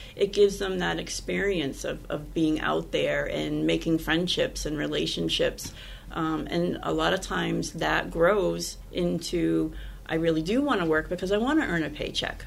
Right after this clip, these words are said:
right? I wanna be able to buy the things that I want and do the things that I want on my own, independently. Um, and so I think a lot of times it grows from a very small idea,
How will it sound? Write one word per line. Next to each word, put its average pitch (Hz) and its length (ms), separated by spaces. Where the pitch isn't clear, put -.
right? 175 240
I 185 140
wanna 185 340
be 165 220
able 147 300
to 156 200
buy 131 220
the 170 100
things 165 300
that 147 100
I 147 120
want 147 320
and 160 100
do 160 180
the 156 120
things 156 320
that 151 80
I 151 100
want 151 300
on 160 260
my 151 200
own, 160 440
independently. 175 1080
Um, 147 360
and 160 220
so 156 360
I 156 120
think 170 200
a 147 60
lot 156 220
of 170 80
times 160 360
it - 180
grows 160 420
from 151 260
a - 60
very 160 320
small 151 480
idea, 151 600